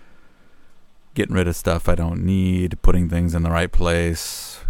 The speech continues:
Sometimes you get involved in a bunch of different projects and you lose track of things, or you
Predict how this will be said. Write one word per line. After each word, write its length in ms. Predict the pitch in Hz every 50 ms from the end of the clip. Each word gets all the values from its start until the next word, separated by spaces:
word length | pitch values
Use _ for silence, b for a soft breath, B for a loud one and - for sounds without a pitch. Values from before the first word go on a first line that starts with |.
| - - - -
Sometimes 480 | - - - 117 101 120 107 98 87
you 60 | 92 87
get 100 | 98 90
involved 480 | 87 87 85 92 90 90 90 87 85
in 80 | 90 85
a 80 | 85
bunch 260 | 78 90 90 87 82 -
of 80 | 85
different 280 | 82 80 - 87 85 -
projects 720 | - 98 95 95 92 87 90 85 85 82 - - - -
and 80 | 82 82
you 80 | 82 80
lose 220 | 82 85 82 -
track 360 | - - - 101 92 92 - -
of 100 | 82 -
things, 520 | - 85 85 85 85 85 85 87 82 - b b b b b b b b b -
or 120 | 98 90
you 180 | 85 85 85